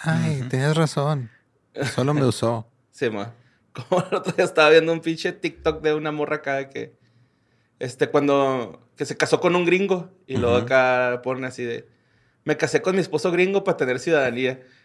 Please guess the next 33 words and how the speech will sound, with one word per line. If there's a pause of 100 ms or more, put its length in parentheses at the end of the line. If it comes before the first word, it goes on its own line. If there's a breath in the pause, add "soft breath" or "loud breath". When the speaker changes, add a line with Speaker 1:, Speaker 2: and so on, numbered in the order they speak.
(160 soft breath)
Speaker 3:
Y
mi
esposo
me
acaba
de
confesar
que
se
casó
conmigo
<laughs>
para
irse
a
vivir
a
México
conmigo".
O
sea,
el
vato
se
quería
venir
a
México,
güey,
a (120)
vivir,
Speaker 1:
Ajá.
Speaker 3:
güey.